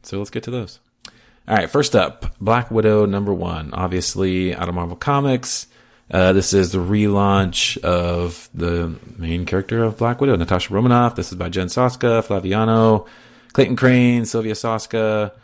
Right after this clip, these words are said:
Um, with past, uh, Black Widow books, we've had long, uh, uh, stories that evolve over arcs.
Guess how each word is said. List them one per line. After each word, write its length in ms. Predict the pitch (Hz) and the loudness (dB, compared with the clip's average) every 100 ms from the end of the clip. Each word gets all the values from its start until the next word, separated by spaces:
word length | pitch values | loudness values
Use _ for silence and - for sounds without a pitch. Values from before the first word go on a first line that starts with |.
| _ _ _ _ | _ _ _ _
Um, 840 | - 92 92 92 92 90 87 85 - _ - | -6 -4 -4 -4 -6 -6 -8 -12 -20 _ -6
with 260 | 135 143 | -2 -2
past, 540 | - 180 196 - - - _ | -2 -2 -2 -4 -12 -20 _
uh, 560 | 117 107 104 101 95 87 | -6 -2 0 0 -2 -4
Black 280 | - 104 101 | -6 -8 -4
Widow 220 | 101 92 | -4 -4
books, 640 | 87 90 87 - - - - | -4 -4 -6 -10 -14 -14 -12
we've 220 | 101 95 | -12 -8
had 640 | 107 98 95 92 90 87 - _ | -6 -4 -4 -4 -8 -12 -20 _
long, 480 | 90 92 110 139 135 | -18 -4 -2 -2 -6
uh, 120 | - - - - _ | -12 -16 -20 -20 _
uh, 80 | 82 - 78 67 | -18 -18 _ -16
stories 520 | - - 151 165 151 120 | -10 -4 -2 0 -2 -4
that 520 | 110 98 - - - - | -4 -4 -8 -14 -20 -14
evolve 500 | 104 98 98 101 98 | -10 -4 -4 -4 -6
over 520 | - 98 98 95 92 90 | -8 -6 -6 -8 -8 -6
arcs. 480 | 110 123 - - | -6 -6 -14 -16